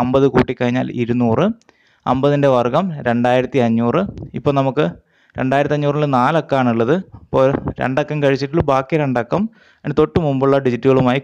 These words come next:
കൂട്ടി എഴുതുക. അപ്പോൾ പൂജ്യം പൂജ്യം ആണ്, അപ്പോൾ അതിൻ്റെ അപ്പുറം ഇരുപത്തഞ്ച് കൂടി കൂട്ടുക. അപ്പോൾ ഇരുന്നൂറ്റി ഇരുപത്തിയഞ്ച്, ഇരുന്നൂറിനോട് ഇരുപത്തഞ്ച് കൂട്ടുമ്പോൾ ഇരുന്നൂറ്റി ഇരുപത്തഞ്ച്, പിന്നെ രണ്ട് പൂജ്യവും, ഇരുന്നൂറ്റി ഇരുപത്തഞ്ച് പൂജ്യം പൂജ്യം. അങ്ങനെയാണെങ്കിൽ നൂറ്റിമുപ്പത്തിയഞ്ചിൻ്റെ വർഗം നമുക്കൊന്ന് കണ്ടുപിടിച്ച് നോക്കാം. നൂറ്റിമുപ്പത്തഞ്ച് എന്ന് പറയുന്നത് മുപ്പത്തഞ്ചാണ്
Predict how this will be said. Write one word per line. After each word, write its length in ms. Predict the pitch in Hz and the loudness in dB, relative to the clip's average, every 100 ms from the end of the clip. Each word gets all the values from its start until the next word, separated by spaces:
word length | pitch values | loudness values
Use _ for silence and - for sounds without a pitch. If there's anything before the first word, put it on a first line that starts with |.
| 120 | 0
കൂട്ടി 200 | 113 117 | 0 2
എഴുതുക. 220 | 107 107 117 _ _ _ | 0 -2 -8 _ _ _
അപ്പോൾ 140 | - - | -8 -4
പൂജ്യം 260 | 123 127 147 | -2 0 0
പൂജ്യം 240 | 135 131 123 | 2 2 4
ആണ്, 80 | 131 | 2
അപ്പോൾ 120 | 123 123 | 0 0
അതിൻ്റെ 140 | 120 | 0
അപ്പുറം 200 | 127 147 185 - | -2 -4 -4 -4
ഇരുപത്തഞ്ച് 340 | 123 127 127 | -2 0 0
കൂടി 120 | 131 120 | -2 -2
കൂട്ടുക. 240 | 120 107 117 | -2 -2 -2
അപ്പോൾ 160 | 113 165 165 | -2 -4 -4
ഇരുന്നൂറ്റി 360 | 117 127 131 143 | -4 -2 -2 -2
ഇരുപത്തിയഞ്ച്, 560 | 120 120 - 175 113 113 117 | -2 -2 -2 -4 -2 -2 -4
ഇരുന്നൂറിനോട് 380 | 120 123 131 131 | -2 -2 0 -2
ഇരുപത്തഞ്ച് 300 | 123 127 135 135 | -2 -4 -4 -2
കൂട്ടുമ്പോൾ 280 | 165 190 214 | 0 2 2
ഇരുന്നൂറ്റി 300 | 123 131 120 | 2 -2 -2
ഇരുപത്തഞ്ച്, 460 | 117 113 120 117 139 214 _ _ _ _ - | 0 0 0 0 -2 -4 _ _ _ _ -2
പിന്നെ 140 | 180 135 | 0 2
രണ്ട് 140 | 117 113 | 2 0
പൂജ്യവും, 280 | 107 101 107 135 | 0 -2 -4 -2
ഇരുന്നൂറ്റി 280 | 127 127 117 | 0 0 2
ഇരുപത്തഞ്ച് 400 | 113 113 113 147 196 _ _ - | 0 2 0 0 -2 _ _ -4
പൂജ്യം 260 | 113 110 104 | -2 0 -4
പൂജ്യം. 260 | 104 113 123 _ _ - | -6 -8 -12 _ _ -6
അങ്ങനെയാണെങ്കിൽ 400 | 196 202 196 190 175 | 0 2 2 2 2
നൂറ്റിമുപ്പത്തിയഞ്ചിൻ്റെ 880 | 165 190 165 - 190 196 180 175 175 160 | 2 2 0 -2 -2 0 0 2 2 2
വർഗം 200 | 147 156 | 2 0
നമുക്കൊന്ന് 360 | 147 147 147 147 | 0 0 0 0
കണ്ടുപിടിച്ച് 360 | 135 135 135 139 | 0 0 -2 0
നോക്കാം. 280 | 131 123 131 120 _ _ _ - | 0 0 -2 -4 _ _ _ -12
നൂറ്റിമുപ്പത്തഞ്ച് 560 | 120 139 131 139 139 139 | -10 -8 -8 -8 -6 -4
എന്ന് 100 | 139 | -4
പറയുന്നത് 260 | 143 156 123 | -4 -4 -6
മുപ്പത്തഞ്ചാണ് 540 | - 139 151 143 135 | -6 -2 0 0 0